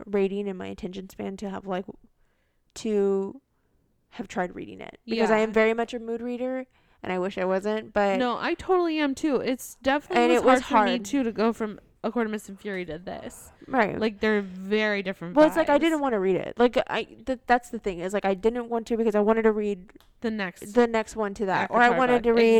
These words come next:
Speaker 2: Exactly.
Speaker 1: you know, something this. But I know how important this meant to you, and I'm glad I, I'm glad I still did. Obviously, I'm glad
Speaker 2: Well,
Speaker 1: I
Speaker 2: and
Speaker 1: read
Speaker 2: I
Speaker 1: it.
Speaker 2: also think it's important that we have, like, diverse reads. And, like, every once in a while, throw in something that's a little more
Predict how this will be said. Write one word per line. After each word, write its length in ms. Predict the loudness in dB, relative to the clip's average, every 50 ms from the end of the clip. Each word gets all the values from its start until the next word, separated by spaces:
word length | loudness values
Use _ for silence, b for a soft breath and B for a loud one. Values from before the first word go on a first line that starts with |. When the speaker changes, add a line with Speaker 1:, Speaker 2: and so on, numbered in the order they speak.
| 4
Speaker 2:
Exactly. 600 | 2 0 -2 -4 -8 -10 -14 -14 -14 -12 -12 -10 -2 4
Speaker 1:
you 140 | 6 6
know, 340 | 6 6 4 2 0 -2 -4 -8 -8
something 320 | -6 -6 -2 0 -2 0 0
this. 180 | -2 -4 -6 0
But 360 | 4 6 6 6 4 2 0 -2
I 100 | -2 0
know 200 | 0 -2 -2 -2
how 240 | -2 0 0 0
important 340 | 0 -2 -2 -6 -6 -4 -4
this 140 | -6 -4 -4
meant 160 | -8 -10 -10 -10
to 100 | -8 -6
you, 100 | -6 -6
and 160 | -6 -8 -10
I'm 100 | -10 -8 -8
glad 160 | -8 -6 -6
I, 280 | -6 -6 -6 -8 -12 -10 _
I'm 120 | -8 -2 0
glad 180 | 2 2 2
I 60 | 2 -2
still 260 | -4 -8 -8 -8 -8
did. 240 | -6 -8 -8 -8 -8
Obviously, 500 | -8 -8 -8 -8 -8 -10 -12 -12 -10 -12
I'm 280 | -12 -12 -12 -14 -18 -10
glad 140 | -4 -2 0
Speaker 2:
Well, 100 | 0 0
Speaker 1:
I 40 | -2
Speaker 2:
and 80 | -2 -4
Speaker 1:
read 60 | -4
Speaker 2:
I 40 | -4
Speaker 1:
it. 40 | -4
Speaker 2:
also 400 | -4 -6 -8 -8 -6 -6 -6 -6
think 220 | -6 -8 -8 -8
it's 160 | -8 -8 -10
important 320 | -12 -14 -12 -12 -14 -12 -12
that 100 | -14 -14
we 100 | -14 -14
have, 220 | -14 -12 -12 -10 -10
like, 220 | -10 -12 -12 _
diverse 560 | -10 -10 -10 -10 -12 -12 -12 -12 -14 -16 -18 _
reads. 720 | -16 -14 -12 -12 -12 -12 -12 -14 -16 -20 -20 -20 -20 _ _ _ _ _ _ _ _ _ _ _ _ _ _ _ _ -14
And, 160 | -14 -14 -14
like, 260 | -14 -16 -16 -18 -20 _ _
every 220 | -16 -12 -10 -10
once 300 | -10 -10 -12 -14 -18 -20
in 60 | -20 -16
a 40 |
while, 240 | -14 -14 -12 -12 -14
throw 320 | -14 -14 -12 -12 -10 -10 -12
in 180 | -14 -18 -20
something 440 | -20 -20 -20 -20 _ -20 -20 -20 -20
that's 220 | -20 -20 -20 _
a 40 | -16 -14
little 160 | -14 -14 -14
more 420 | -14 -14 -14 -14 -14 -16 -18 -20